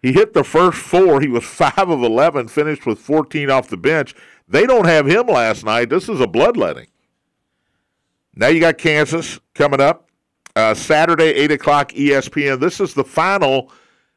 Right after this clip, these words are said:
S E C Big Twelve Challenge or Big Twelve S E C Challenge, whichever way you wanna look at it.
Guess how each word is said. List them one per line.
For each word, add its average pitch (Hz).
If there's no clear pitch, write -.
S 151
E 156
C 151
Big 127
Twelve 135
Challenge 120
or 90
Big 110
Twelve 110
S 110
E 90
C 95
Challenge, 90
whichever 95
way 95
you 92
wanna 90
look 104
at 90
it. 92